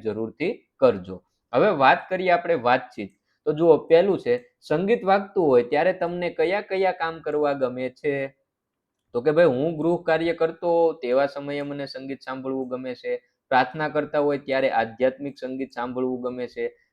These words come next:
આ ઉપરાંત ઘણી વખત મને વાંચતી વખતે પણ ધીમું અને શાંત સંગીત સાંભળવાનું ગમે છે. એના પછી છે બીજો પ્રશ્ન, દૂર વાગતા સંગીતને સાંભળો ત્યારે તમને કયા કયા વિચારો આવે?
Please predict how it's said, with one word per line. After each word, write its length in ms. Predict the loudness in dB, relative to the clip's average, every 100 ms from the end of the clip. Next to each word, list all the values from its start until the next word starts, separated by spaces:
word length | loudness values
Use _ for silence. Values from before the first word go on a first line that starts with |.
| 0
આ 200 | 4 6
ઉપરાંત 460 | 4 0 0 0 -2 -8
ઘણી 240 | -6 -2 -2
વખત 340 | -2 -2 -4
મને 200 | -6 -6
વાંચતી 580 | -4 -4 -6 -8 -8 -2
વખતે 360 | -2 -2 -2 -4
પણ 260 | -2 -6
ધીમું 420 | -4 -6 -6 -4 -4
અને 180 | -4 -8
શાંત 380 | -8 -6 -6 -6
સંગીત 380 | -14 -12 -8 -8
સાંભળવાનું 800 | -8 -6 -2 -2 -2 -4 -4 -4 _ _
ગમે 340 | 6 6 6 0
છે. 200 | -4 -14 -16 _ _ -4
એના 180 | -2
પછી 300 | -2 -4 -8
છે 140 | -4 -2
બીજો 360 | -2 -2 0
પ્રશ્ન, 380 | 0 -4 -10 -10 -12 -12 _ _ -8
દૂર 340 | 2 6 6
વાગતા 420 | 8 6 4 -2
સંગીતને 560 | -2 -4 -6 -6 -6 -6
સાંભળો 500 | -4 -4 -2 -2 -2
ત્યારે 280 | -2 -2 -2
તમને 360 | -6 -8 -8
કયા 300 | -4 -2 0
કયા 280 | -2 -2 0
વિચારો 460 | 0 -2 -2 -2 0
આવે? 360 | -2 -2 -2